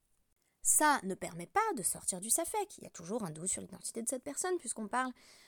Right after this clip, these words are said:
dans, dans ce cadre-là de Almanat Issa, c'est vraiment, c'est, c'est de la pâte, tout est mélangé, on ne sait pas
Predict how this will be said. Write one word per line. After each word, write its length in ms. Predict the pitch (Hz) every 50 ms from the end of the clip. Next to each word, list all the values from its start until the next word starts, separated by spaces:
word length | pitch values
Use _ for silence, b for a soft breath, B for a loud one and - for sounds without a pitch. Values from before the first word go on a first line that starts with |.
| B B
dans, 200 | 220 208 202 208 - - -
dans 160 | - 202 196
ce 120 | - -
cadre-là 460 | 196 208 208 202 202 220 254 302 320
de 100 | 269 240
Almanat 360 | 226 208 220 226 233 262 277 277 -
Issa, 440 | - 262 - - - 285 262 214 196
c'est 120 | 196 - 196
vraiment, 400 | 190 190 208 240 262 240 220 220
c'est, 160 | - - 220
c'est 160 | - - -
de 60 | 202
la 100 | 214 226
pâte, 260 | - - 262 233 - -
tout 160 | - - -
est 60 | 214
mélangé, 460 | 208 208 196 214 226 220 254 277 240
on 40 | 196
ne 40 | 190
sait 180 | - - 196
pas 240 | - - 233 240 226